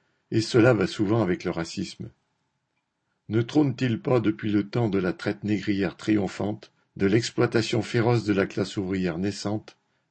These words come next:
du plus grand empire colonial que le monde ait porté, dont l'histoire jusqu'à nos jours a été accompagnée de nombreux massacres ? Le plus décalé dans l'histoire n'est pas cette famille momifiée, tout juste digne du musée Grévin.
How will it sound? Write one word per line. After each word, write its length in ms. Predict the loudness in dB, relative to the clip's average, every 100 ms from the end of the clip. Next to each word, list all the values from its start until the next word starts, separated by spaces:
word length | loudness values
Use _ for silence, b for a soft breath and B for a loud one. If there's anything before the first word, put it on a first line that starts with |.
| -8
du 120 | -6
plus 200 | -2 2
grand 260 | 2 2 2
empire 460 | -2 -2 -4 -2
colonial 640 | 4 6 6 4 2 0 -2
que 100 | 2
le 120 | 6 6
monde 240 | 4 2
ait 60 | 0
porté, 540 | -2 -4 -2 -2 -4 b b b b
dont 140 | 2 4
l'histoire 420 | 4 0 2 2
jusqu'à 300 | 0 -2 2
nos 160 | 2 2
jours 380 | 0 -2 -4 _ _ _ _
a 100 | 4
été 200 | 4 4
accompagnée 540 | 2 2 0 0 2 2
de 120 | 2
nombreux 320 | 2 0 0
massacres ? 600 | -2 -2 -4 -6 -8 -14 -14 _ _ _ _ _ _ -10
Le 140 | -8
plus 180 | -4 -2
décalé 460 | 0 2 4 6 6
dans 120 | 6
l'histoire 440 | 6 4 2 2
n'est 120 | 2 2
pas 140 | -2
cette 240 | -2 -4
famille 300 | -2 0 0
momifiée, 680 | 0 2 0 -2 2 2 2 b b b -6
tout 140 | -2
juste 320 | 0 -2 -2 -2
digne 420 | 0 0 0 0
du 140 | 0
musée 320 | 0 0 0
Grévin. 420 | 0 0 0 -2